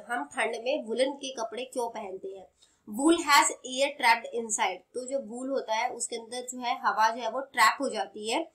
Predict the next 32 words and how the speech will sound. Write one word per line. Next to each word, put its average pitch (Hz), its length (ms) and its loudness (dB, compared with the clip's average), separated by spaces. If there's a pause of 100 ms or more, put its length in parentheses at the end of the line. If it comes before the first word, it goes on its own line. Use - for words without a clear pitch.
(340)
Air 277 360 6
is 269 180 -2
bad 254 300 8
conductor 254 500 0
of 254 160 -10
heat, 220 220 -10
और 220 120 -2
जो 240 220 -10
हवा 240 320 6
होती 269 240 -2
है 277 160 0
वो 262 120 2 (100)
heat 240 240 -8
का 277 100 4 (160)
bad 233 220 4
conductor 226 440 -2
होता 220 280 -2
है। 214 280 -2
ठीक 247 180 -2
है, 277 140 6 (600)
तो - 160 6
woolen 269 420 4
कपड़े 262 280 2
जो 262 100 -4
होता 240 240 2
है 233 240 4
वो 285 160 0
हमें 247 500 0
गर्म 269 260 6
रखने 254 320 2
में 294 240 2
help 233 180 2